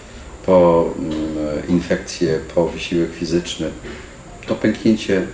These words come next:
prowokuje stworzenie się zakrzepu. Zakrzep, tworząc się, blokuje krew. Mięsień sercowy jest jakby uderzony obuchem, tak? Zaprzestaje tam, y,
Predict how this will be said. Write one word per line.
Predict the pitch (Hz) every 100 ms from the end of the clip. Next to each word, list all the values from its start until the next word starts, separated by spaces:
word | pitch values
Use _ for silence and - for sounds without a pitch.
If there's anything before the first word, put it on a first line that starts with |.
| - -
prowokuje | - 110 95 - - 101 87
stworzenie | 85 - 80 78 76
się | 76
zakrzepu. | 67 69 - - -
Zakrzep, | 85 98 131 - 110
tworząc | - - 90 87
się, | - 82 69 -
blokuje | 85 85 87 80
krew. | 82 101 - - - - - - - - -
Mięsień | 113 127 -
sercowy | 107 95 - - 87 85 82 - - - -
jest | 92 - -
jakby | 85 90 87 85 85 - -
uderzony | 92 92 104 104 101
obuchem, | 92 95 90 - - -
tak? | - 82 - - - - -
Zaprzestaje | - 101 190 - - 98 92
tam, | 90 87
y, | 80